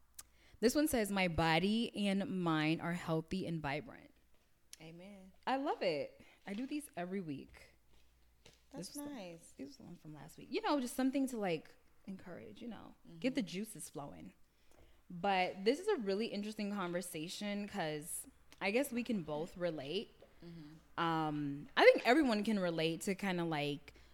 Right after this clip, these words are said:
Speaker 1: going into dating. Some people are not, like, sure what they want or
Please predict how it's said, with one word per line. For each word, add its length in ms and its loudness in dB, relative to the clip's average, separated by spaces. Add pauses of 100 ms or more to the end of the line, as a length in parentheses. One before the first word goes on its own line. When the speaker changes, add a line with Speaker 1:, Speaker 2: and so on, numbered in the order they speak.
(160)
Speaker 1:
going 320 2
into 220 -4
dating. 680 0
Some 220 -4
people 280 -2
are 160 0
not, 280 -6
like, 180 -14
sure 400 -10
what 220 -12
they 120 -8
want 560 -4
or 280 -6